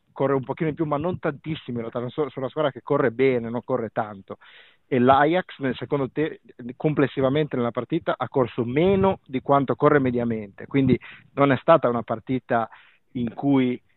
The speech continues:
eh, diciamo così, eh, c'è stata una, una superiorità fisica dell'Ajax dal nostro punto di vista, ma è stata una partita in cui c'è stato un crollo fisico della Juve, cioè l'Ajax ha corso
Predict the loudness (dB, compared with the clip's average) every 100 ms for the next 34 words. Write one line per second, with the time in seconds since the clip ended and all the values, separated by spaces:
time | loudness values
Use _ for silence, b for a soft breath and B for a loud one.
0 | _ _ -8 -2 0 0 -2 -4 -4 0
1 | 0 0 -4 -4 -4 -4 -8 -6 -2 -2
2 | -2 -2 -4 -4 -6 -8 -10 -14 -18 -20
3 | -18 -20 -12 -2 6 8 10 10 12 10
4 | 8 4 0 -2 -2 -4 0 0 2 2
5 | 2 0 b b b _ 2 4 2 0
6 | 0 -2 0 0 -2 -4 -4 -6 -4 -2
7 | -2 0 0 2 0 0 0 0 0 2
8 | 0 0 -4 0 0 0 -2 -4 -4 2
9 | 6 6 4 -2 -8 -6 -4 -4 -4 -4
10 | -8 -12 -6 -4 -4 -6 -6 -4 -4 -14